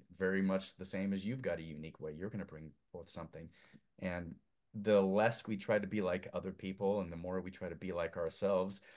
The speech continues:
the better we're gonna be able to, uh, resonate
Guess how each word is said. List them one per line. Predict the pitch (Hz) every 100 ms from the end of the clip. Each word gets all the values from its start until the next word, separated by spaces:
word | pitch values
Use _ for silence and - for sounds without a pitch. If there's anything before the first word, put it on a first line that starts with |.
| -
the | 131
better | 117 127 127
we're | 117 113
gonna | 113 107
be | 107
able | 107 104
to, | 98 107 98 101 98 95 95
uh, | 87 82 - - -
resonate | 110 120 127 87 82 95